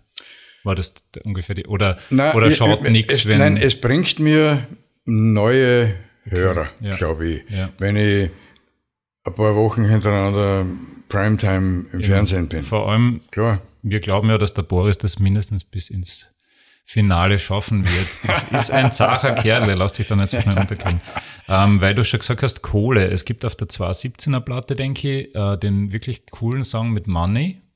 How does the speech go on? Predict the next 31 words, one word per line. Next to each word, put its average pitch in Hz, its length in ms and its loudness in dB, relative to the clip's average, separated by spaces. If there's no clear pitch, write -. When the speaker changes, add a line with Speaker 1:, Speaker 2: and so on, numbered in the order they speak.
Speaker 1:
Ist 107 120 0
Speaker 2:
Mhm. - 20 2
Speaker 1:
das 131 180 0
auf 127 200 -8
der 131 100 -8
zwei 120 180 -8
siebzehner, 123 480 -6
oder? 143 340 -4
Speaker 2:
Ja. 110 200 0
Speaker 1:
Und 110 180 -2
die 110 60 0
Platte 101 400 0
ist - 160 -4
generell 110 500 0
sehr 104 260 2
lässig. 92 580 -4
Ähm, 104 540 0
täuscht 98 300 -2
mich 123 100 2
mein 117 160 0
Eindruck, 110 280 -2
dass 101 140 -4
die 107 120 -4
trotzdem 104 340 -6
ein 113 100 -4
bisschen 131 220 -6
untergegangen 117 680 -4
ist 117 160 -6
in 127 100 -6
der 113 100 -4
Wahrnehmung? 131 460 -4